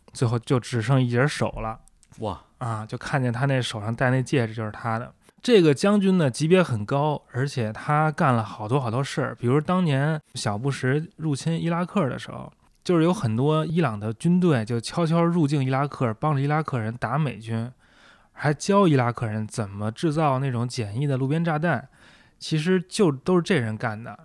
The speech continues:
Speaker 1: 然后等于在他手上就有上百条美国的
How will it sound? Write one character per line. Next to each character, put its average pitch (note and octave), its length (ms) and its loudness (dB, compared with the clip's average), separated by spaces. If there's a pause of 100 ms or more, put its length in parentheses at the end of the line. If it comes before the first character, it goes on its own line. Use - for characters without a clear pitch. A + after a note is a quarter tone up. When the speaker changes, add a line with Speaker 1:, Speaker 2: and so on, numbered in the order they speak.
Speaker 1:
然 C3 120 -6
后 C#3+ 40 -4
等 C3 200 -2
于 D#3 60 -2
在 D#3+ 200 0
他 F#3 160 2
手 B2 320 -4
上 A2+ 180 -2 (480)
就 F3 240 2
有 A#2+ 160 0
上 C#3 280 0
百 G#2+ 120 -2
条 A2 220 0
美 A#2+ 180 -2
国 A2 220 0
的 B2 260 0